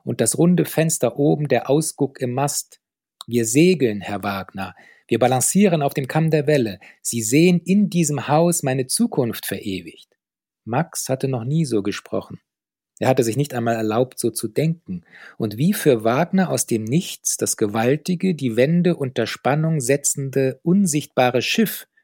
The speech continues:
wirklich geworden war, stand Max mit erschreckender Deutlichkeit die eigene Karriere vor Augen.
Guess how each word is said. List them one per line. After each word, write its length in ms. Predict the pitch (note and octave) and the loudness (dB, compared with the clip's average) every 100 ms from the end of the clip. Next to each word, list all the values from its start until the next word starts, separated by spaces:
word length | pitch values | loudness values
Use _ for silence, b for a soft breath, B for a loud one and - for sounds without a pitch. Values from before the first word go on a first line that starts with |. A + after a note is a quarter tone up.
| _ | _
wirklich 340 | B2+ A#2+ A2+ - | 2 2 0 -4
geworden 400 | G#2+ A2 A2+ A2 | 0 0 0 0
war, 320 | A2 C3+ D3+ _ _ _ _ _ - | 0 -2 -6 _ _ _ _ _ -8
stand 340 | - B2 B2+ | 0 0 0
Max 400 | B2+ E3+ - - | 0 0 -2 -2
mit 140 | C#3 | 0
erschreckender 560 | A#2+ - D3+ - D3+ C#3 | 0 0 0 0 2 2
Deutlichkeit 920 | B2+ A#2 C3+ D#3 - D#3 D#3+ D#3 - _ _ - | 4 2 2 -4 -2 0 0 -2 -12 _ _ -18
die 140 | - | -6
eigene 320 | A#2+ B2 C3 B2+ | -2 0 0 -4
Karriere 560 | B2+ A#2 D3+ D3 G2 | -2 0 2 2 -2
vor 200 | - F#2 | -10 -10
Augen. 300 | F#2+ F2+ F#2 | -8 -10 -12